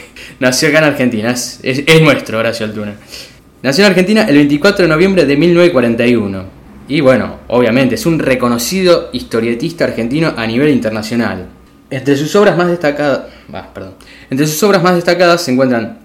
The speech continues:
El Loco Chávez y Las Puertitas del Señor López, ambas con guión de Carlos Trillo. Y obviamente, como deci-, habl-,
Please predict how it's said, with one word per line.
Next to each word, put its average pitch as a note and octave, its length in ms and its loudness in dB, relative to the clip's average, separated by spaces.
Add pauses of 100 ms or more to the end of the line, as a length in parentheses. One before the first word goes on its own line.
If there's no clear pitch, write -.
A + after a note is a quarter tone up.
(120)
El A2 140 -2
Loco D3 200 2
Chávez D#3+ 540 2 (200)
y B2+ 60 -4
Las A2+ 140 -4
Puertitas C3 400 -4
del A#2 100 0
Señor C#3+ 260 0
López, C3+ 480 -2 (260)
ambas F3+ 340 -2
con C3 260 0
guión F3+ 400 0 (340)
de A#2 160 -6
Carlos - 360 0
Trillo. A2 380 -2 (440)
Y F#3+ 120 0
obviamente, G3 500 2
como A#2+ 200 0
deci-, - 380 -12
habl-, G#2 280 -6